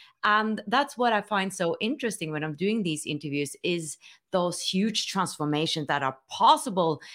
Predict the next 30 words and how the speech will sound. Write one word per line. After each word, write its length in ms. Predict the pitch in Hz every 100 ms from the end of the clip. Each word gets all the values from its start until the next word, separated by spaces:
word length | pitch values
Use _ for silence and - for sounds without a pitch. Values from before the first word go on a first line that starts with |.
| - -
in 240 | 269 294
people 460 | 294 202 185 175 190
and 140 | 202
that 180 | 185 190
people 280 | - 269 294
can 400 | 294 - 269 277
really 280 | 269 262 220
change. 640 | - 220 196 120 - - - - - -
Like, 360 | 220 233 233 -
because 340 | - 226 254 -
some 200 | 277 294
people 240 | 262 240
have 100 | 220
said, 220 | 226 208
you 80 | 214
know, 100 | 185
"We 100 | 165
can't 360 | 175 214 220 220
change. 400 | 220 208 202 196
It 120 | 135
is 160 | 165
a 80 | 196
personality. 760 | 185 208 208 202 185 180 185 175
You 100 | 151
have 180 | 156 165
your 120 | 185
bad 260 | 185 180
patterns. 500 | - 170 170 165 165
It's 140 | 147 -
just, 300 | 160 156